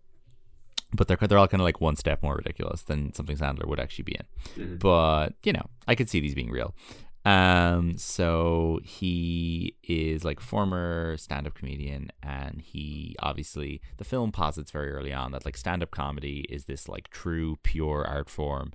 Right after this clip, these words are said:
Speaker 1: and big Hollywood, uh, broad studio comedies are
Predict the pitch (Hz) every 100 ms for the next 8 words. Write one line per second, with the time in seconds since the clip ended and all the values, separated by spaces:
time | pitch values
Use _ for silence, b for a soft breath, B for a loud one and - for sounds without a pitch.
0 | b b b - 73 71 69 69 - 80
1 | 71 76 76 76 73 71 71 - - b
2 | b - 82 76 73 71 71 - 78 69
3 | 67 _ _ _ _ - - 90 78 71
4 | 76 69 71 67 69 - 67